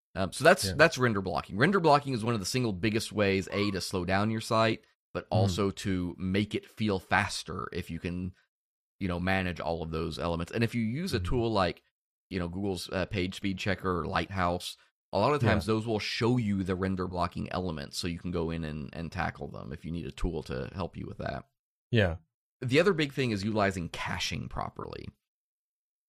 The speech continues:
Speaker 2: Yes. This I am familiar with. <laughs>
Speaker 1: Yeah, a-, and a big
Speaker 2: <laughs>
Speaker 1: part of this, to go back to the start of the show,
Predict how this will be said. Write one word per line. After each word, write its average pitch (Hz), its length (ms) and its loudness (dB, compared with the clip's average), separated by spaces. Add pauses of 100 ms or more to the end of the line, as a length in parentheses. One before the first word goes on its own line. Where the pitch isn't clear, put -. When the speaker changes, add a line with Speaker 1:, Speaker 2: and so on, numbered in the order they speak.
(140)
Speaker 2:
Yes. - 640 0 (200)
This 180 240 10
I 143 100 10
am 123 180 8
familiar 92 400 0
with. 82 260 -8
<laughs> - 40 -6
Speaker 1:
Yeah, 113 260 8
a-, 117 320 0
and 123 280 6 (220)
a 147 160 10
big 180 280 8
Speaker 2:
<laughs> - 0 -
Speaker 1:
part 135 220 6
of 113 80 6
this, 104 400 2
to 110 100 -6
go 98 260 4
back 104 260 4
to 110 100 -2
the 90 80 -4
start 101 240 2
of 87 60 -2
the 82 60 -4
show, 95 540 2